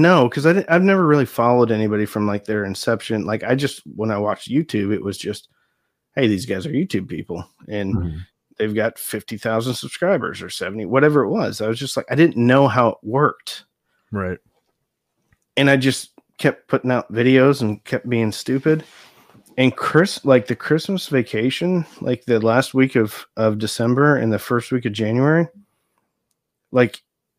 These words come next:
Speaker 1: I doubled, if not tripled, in that, just that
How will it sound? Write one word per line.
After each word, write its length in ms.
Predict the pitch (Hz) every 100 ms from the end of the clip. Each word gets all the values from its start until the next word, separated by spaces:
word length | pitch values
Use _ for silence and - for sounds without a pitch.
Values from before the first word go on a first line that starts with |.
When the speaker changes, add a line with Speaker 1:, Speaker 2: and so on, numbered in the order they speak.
| _
Speaker 1:
I 80 | 117
doubled, 680 | 107 120 113 107 78 - - _ _ 131
if 140 | 131
not 140 | 123 -
tripled, 580 | - 113 - - - - _ _ -
in 140 | 117
that, 180 | 110 101
just 280 | 117 110 -
that 200 | 107